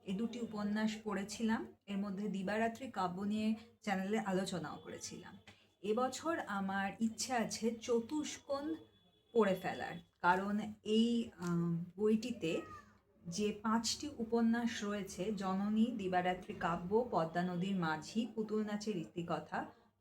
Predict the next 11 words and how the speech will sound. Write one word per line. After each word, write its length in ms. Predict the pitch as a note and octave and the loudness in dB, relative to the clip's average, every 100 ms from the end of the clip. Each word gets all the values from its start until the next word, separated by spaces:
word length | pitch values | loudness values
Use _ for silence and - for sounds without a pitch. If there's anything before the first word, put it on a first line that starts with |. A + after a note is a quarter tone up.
| _ | _
চতুষ্কোণ, 640 | - G3+ F#3+ F3 - - - - _ _ - | 0 0 0 -2 -4 -12 -16 -16 _ _ -4
এর 140 | G#3+ | 4
মধ্যে 300 | A3+ A#3+ A3 | 4 4 0
একমাত্র 520 | C4 A#3 B3 A#3 - E4+ | -2 -2 -2 -2 -2 -4
চতুষ্কোণই 880 | - F#3+ A#3 A3+ - - A#3+ B3+ F#4 - | -2 -2 -2 -6 -6 -2 2 2 0 -2
আমার 320 | F#3 F#3 A3+ - | 0 2 0 0
পড়া 260 | F#3 F3 | 2 2
নেই। 280 | E3+ D#3+ - - _ _ _ | 0 -4 -10 -16 _ _ _
তো 60 | G3+ | -6
আমি 420 | F#3+ F#3+ G3+ G#3+ - _ _ _ | -2 -2 -2 -4 -10 _ _ _
খুব 180 | E4+ | -4